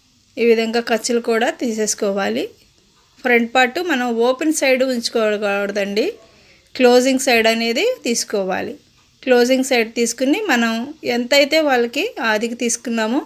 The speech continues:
ఆ మొత్తం కూడా మనం మార్కింగ్ చేసుకోవాలి పొడవు. అలా పొడవు మార్కింగ్ చేసుకున్న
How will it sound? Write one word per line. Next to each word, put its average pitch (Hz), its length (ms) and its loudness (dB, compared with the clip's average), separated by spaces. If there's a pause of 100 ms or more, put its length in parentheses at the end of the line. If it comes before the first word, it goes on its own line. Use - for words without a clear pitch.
(560)
ఆ 226 40 0 (100)
మొత్తం 214 280 0 (140)
కూడా 254 180 4 (120)
మనం 269 180 2 (100)
మార్కింగ్ 240 440 -2
చేసుకోవాలి 202 720 -2
పొడవు. 202 320 -2 (1200)
అలా 226 220 -4
పొడవు 233 320 0
మార్కింగ్ 240 380 -6
చేసుకున్న 220 360 -6